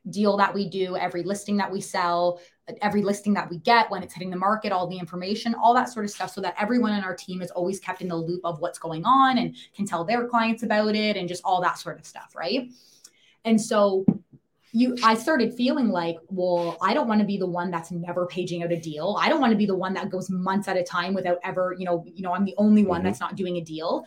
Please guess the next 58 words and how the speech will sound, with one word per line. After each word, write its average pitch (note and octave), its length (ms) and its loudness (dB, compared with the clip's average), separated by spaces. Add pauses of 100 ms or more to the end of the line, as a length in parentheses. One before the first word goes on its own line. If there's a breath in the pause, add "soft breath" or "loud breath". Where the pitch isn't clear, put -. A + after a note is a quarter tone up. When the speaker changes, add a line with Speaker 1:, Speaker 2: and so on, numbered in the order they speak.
(100)
Speaker 1:
So - 140 0
you B3+ 180 6
do, E4 160 6
you G#3+ 120 4
start A#3+ 260 -2
getting A3 240 2
this G3+ 140 -2
kind G#3 180 -2
of F3 60 -2
healthy G#3+ 280 -2
competition A3 440 -2
when F#3+ 100 -8
you F#3+ 60 -8
see B3 160 -4
someone G#3+ 200 2
else A3+ 200 -2
on, F3+ 260 -6
on F#3 180 -6
your E3+ 120 -4
team B3+ 280 4
doing F3 300 0
well. G#3 280 4
It, F3 120 -2
like, F#3 160 -4 (180 soft breath)
it G#3+ 160 -2
does B3 260 2
push A#3 320 -4
you F3+ 180 -2
and F#3 160 -6
naturally F#3 400 -2
drives F3 340 0
you F3 140 -4
to E3+ 40 2
wanna E3+ 240 -4
do E3 160 -2
a E3+ 40 2
little E3 240 -4
bit - 180 -10
better. - 380 2
And F3+ 100 -6
I G3+ 80 4
remember G#3 580 4
I F#3 200 4
had F#3 400 -2 (460 soft breath)
sort A#3+ 220 2
of B3 60 6
stepping A3+ 420 2
stones F3 440 -4
of F3+ 120 -6
how F#3 520 4 (160)
my F#3 340 2 (220)
career F#3 240 0
started F3+ 200 -2
taking F3 220 -4
off. E3 140 -2
So F3+ 240 0 (240 loud breath)
I A3 100 6
started B3 560 4